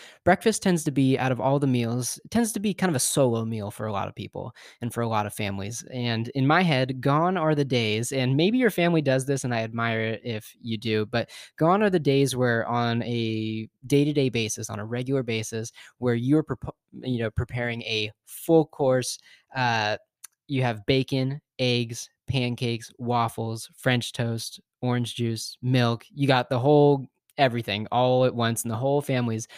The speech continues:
sitting together at the table, and this, this makes me think of, like, the, you know, dad reading the newspaper and drinking the orange juice and milk sort of deal. Um, th-, I don't see this very often in my clients' lives,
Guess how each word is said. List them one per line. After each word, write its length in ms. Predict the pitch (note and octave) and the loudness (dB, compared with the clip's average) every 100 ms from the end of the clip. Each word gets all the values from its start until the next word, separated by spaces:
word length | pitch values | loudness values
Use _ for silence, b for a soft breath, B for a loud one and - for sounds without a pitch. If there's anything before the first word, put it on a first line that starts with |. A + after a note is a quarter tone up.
| B B | B B
sitting 280 | - C#3 C3 | 0 2 2
together 280 | B2 B2+ A#2+ | 2 2 2
at 80 | |
the 80 | A#2+ | -2
table, 500 | A#2 A#2+ A2+ A2+ A2+ B B B | -2 0 0 -2 -2 B B B
and 140 | A#2+ A#2+ | -4 -4
this, 160 | A#2 - | -4 -4
this 200 | C3 C3+ | -2 0
makes 180 | B2+ | -2
me 80 | B2 | -2
think 200 | A#2 A2+ | -4 -4
of, 120 | A2+ | -4
like, 220 | A2 A2 - | -6 -8 -8
the, 140 | A2+ | -6
you 140 | A2+ A2 | -4 -6
know, 80 | |
dad 320 | A2 A#2+ A2 A2 | -2 0 0 0
reading 220 | A2+ A2+ | -2 -4
the 60 | |
newspaper 680 | G#2+ A2 A2 - A2 - A2+ | -4 -4 -2 -2 -2 -4 -6
and 180 | G#2+ A2+ | -6 -6
drinking 260 | A#2 G#2+ A2 | -8 -8 -8
the 80 | |
orange 300 | A2 A2+ A2+ | -6 -6 -6
juice 220 | A#2 A2+ A#2 | -6 -6 -4
and 80 | |
milk 240 | A2+ A2 - | -4 -4 -8
sort 200 | A#2+ A2 | -10 -10
of 80 | A2 | -8
deal. 240 | G#2+ G#2+ B B B | -10 -10 B B B
Um, 360 | C3 A#2+ A2 A#2 | -2 -2 -2 -6
th-, 140 | D3 C#3 _ - | -12 -16 _ 2
I 280 | D3 F3+ | 4 4
don't 380 | F#3 D3+ D3 C3 | 2 2 2 2
see 220 | - C3 | -2 -2
this 220 | A#2 A#2 - | 0 -2 -2
very 220 | A2+ G#2 | -4 -2
often 400 | G2+ G2+ A2 G#2 | -2 -2 -4 -4
in 140 | G#2 | -4
my 120 | G2+ | -4
clients' 420 | G2+ G#2+ G2+ G#2+ A2 | -4 -6 -6 -8 -8
lives, 440 | G#2+ G#2 G#2+ - | -6 -6 -6 -8